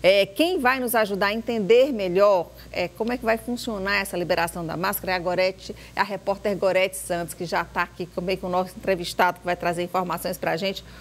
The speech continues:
Oi, Gorete, eu costumo dizer que a gente fala assim, "Tá liberado", mas é uso facultativo, né? Quem não se sentir seguro, que continue utilizando. No caso, você tá utilizando ainda em ambiente aberto, né?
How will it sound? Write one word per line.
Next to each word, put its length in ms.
Oi, 180
Gorete, 460
eu 40
costumo 280
dizer 340
que 100
a 60
gente 160
fala 140
assim, 180
"Tá 180
liberado", 640
mas 240
é 100
uso 180
facultativo, 840
né? 140
Quem 200
não 100
se 120
sentir 320
seguro, 420
que 120
continue 500
utilizando. 680
No 100
caso, 220
você 60
tá 140
utilizando 600
ainda 300
em 40
ambiente 460
aberto, 600
né? 280